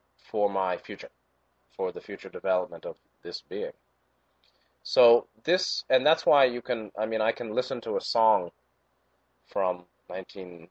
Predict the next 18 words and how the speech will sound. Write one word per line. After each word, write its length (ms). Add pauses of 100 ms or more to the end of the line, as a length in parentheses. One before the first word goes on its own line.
seventy-two, 680 (1400)
uh, 240
when 180
I 140
was, 340
uh, 200 (200)
a 120
mere 200
lad 400
of 140
ten. 300 (1000)
And, 560 (220)
uh, 340
the 80
first 240
time 160
I 80
listen, 440